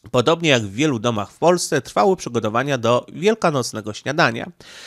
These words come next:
Paweł wstał wcześnie rano, by pomóc swojej matce. Napalił w piecu i chciał rozłożyć stół. Kobieta upierała się, że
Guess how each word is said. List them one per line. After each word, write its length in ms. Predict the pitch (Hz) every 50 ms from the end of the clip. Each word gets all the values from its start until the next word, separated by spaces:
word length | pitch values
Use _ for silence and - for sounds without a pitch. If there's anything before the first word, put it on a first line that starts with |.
| - - - - - -
Paweł 400 | - 330 285 208 170 120 - - -
wstał 560 | _ - - - - 110 110 131 160 190 226 214
wcześnie 480 | - - - 165 151 - - 123 107
rano, 320 | 110 143 175 185 190 175 147
by 240 | 127 135 127 117
pomóc 440 | - - - 117 117 120 127 127 120
swojej 420 | - - - - - 87 104 107 117
matce. 600 | 135 160 160 135 - _ _ - - - 117 - - - _ _ _ _
Napalił 520 | - 147 196 247 247 - 247 214 156 113 98
w 100 | - -
piecu 460 | _ 220 254 240 - - 220 202 190 - -
i 80 | - 135
chciał 440 | - - 135 127 123 123 127 - -
rozłożyć 600 | 143 151 156 143 113 104 104 101 104 113 113 -
stół. 300 | - - 127 104 95 - - _ - - - - - - - - _
Kobieta 400 | - 180 214 330 381 - 320 254
upierała 520 | 170 143 - 131 139 180 226 233 202 170
się, 360 | 143 - - 151 147 131 - - -
że 320 | 110 107 123 117 107 95